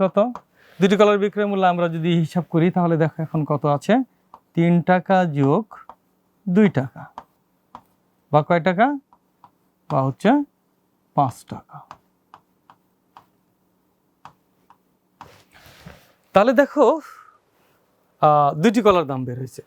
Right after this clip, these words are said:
অতএব এখান থেকে আমরা বের করব কয়টি? একটি কলার। একটি কলার বিক্রয় মূল্য কত? তাহলে পাঁচকে কত দিয়ে ভাগ করব? দুই দিয়ে। ভাগ করলে কত হয়? দুই দশমিক পাঁচ টাকা বা পাঁচ শূন্য দিতে পারো, আমি পাঁচই দিয়ে রাখলাম।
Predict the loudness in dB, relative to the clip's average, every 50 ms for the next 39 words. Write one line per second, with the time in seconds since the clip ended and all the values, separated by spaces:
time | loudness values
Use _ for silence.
0 | _ 0 2 2 2 0 -2 -2 -2 -2 -4 -6 -6 -4 -2 -2 -2 0 -2 -2
1 | -4 -6 -6 -6 -6 -6 -4 -6 -4 -4 -6 -4 0 0 0 0 0 -4 _ _
2 | _ _ _ _ _ _ _ 0 0 0 0 -4 -6 -6 -4 -6 -8 -8 -12 -18
3 | -20 -20 -20 -20 -20 _ _ _ -20 -20 -20 _ _ _ _ _ _ _ -20 -20
4 | _ _ -20 -6 -2 -2 -2 0 -2 -2 0 2 4 4 4 2 0 -2 -2 0
5 | 0 0 0 0 0 0 0 0 -2 -2 0 -2 -4 -2 0 2 2 2 0 -2
6 | 0 0 0 0 0 -2 -6 -4 -2 -2 -2 -2 -2 0 0 2 2 0 0 -2
7 | -2 -2 -2 0 -2 -2 0 0 0 0 0 0 -2 -2 -4 -6 _ _ _ -10
8 | -4 -2 -2 -2 -2 -2 -2 0 0 0 0 -2 -2 -2 0 0 0 0 0 -2
9 | -2 -2 -2 0 0 -2 -2 -2 -4 -2 0 0 0 0 -2 -8 -18 _ _ _
10 | _ _ _ _ _ _ _ _ 2 2 2 2 -2 -6 -14 -20 -20 _ _ _
11 | _ _ 0 0 2 2 0 0 2 0 0 0 0 -2 -2 -2 -4 -6 -4 -2
12 | 0 0 0 0 -2 -4 -4 -4 -2 -2 0 0 0 0 -2 -6 _ -20 -20 _
13 | _ _ _ _ -20 -20 _ _ _ _ -20 -12 _ 0 0 0 2 2 2 2
14 | 2 0 -4 -8 -6 -6 -6 -6 -8 -12 -16 -18 -18 -18